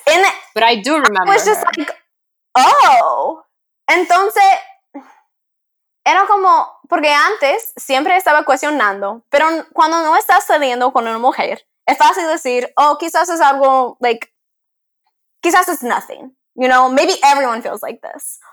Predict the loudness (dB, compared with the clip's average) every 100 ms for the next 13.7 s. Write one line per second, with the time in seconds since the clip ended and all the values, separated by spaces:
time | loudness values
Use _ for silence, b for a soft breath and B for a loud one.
0 | B -6 -2 -2 -2 0 -2 0 -2 -2
1 | -4 0 0 2 0 -2 0 0 -2 -2
2 | -2 -4 -4 -6 -4 -6 -12 _ _ _
3 | _ 0 4 4 4 2 2 2 0 2
4 | 2 2 0 -2 -4 _ _ -2 2 2
5 | 0 -8 -2 0 0 0 -4 -4 -6 -6
6 | -8 -8 -8 -8 -8 -8 -2 2 2 0
7 | B B -8 0 4 4 0 -6 _ _
8 | -14 -14 -16 _ -6 -4 -2 -2 2 2
9 | 4 2 2 2 2 -2 -2 0 0 -2
10 | -4 0 0 0 -4 0 2 0 -4 0
11 | 0 2 0 0 -6 -8 -8 -10 _ _
12 | _ -2 -2 0 -6 -8 _ -10 -6 -4
13 | -4 -2 0 0 -2 -4 -4